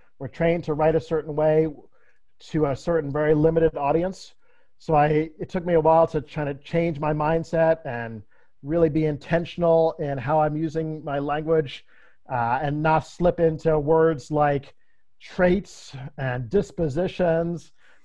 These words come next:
and objective morality and all these things, which are really important and which I would teach in my philosophy classes.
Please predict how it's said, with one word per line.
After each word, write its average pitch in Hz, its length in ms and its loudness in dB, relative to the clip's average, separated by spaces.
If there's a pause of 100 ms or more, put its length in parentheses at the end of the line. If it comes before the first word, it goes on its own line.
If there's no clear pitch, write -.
and 135 580 0
objective 170 600 0
morality 175 800 2
and 165 100 2
all 165 100 4
these 170 280 -2
things, 165 340 -4
which 175 260 -6
are 196 260 0
really 208 220 4
important 233 540 4 (340)
and 160 160 -2
which 175 160 -4
I 180 140 0
would 170 100 -8
teach 226 240 -4
in 185 60 -4
my 175 160 2
philosophy 214 380 0
classes. 156 560 -2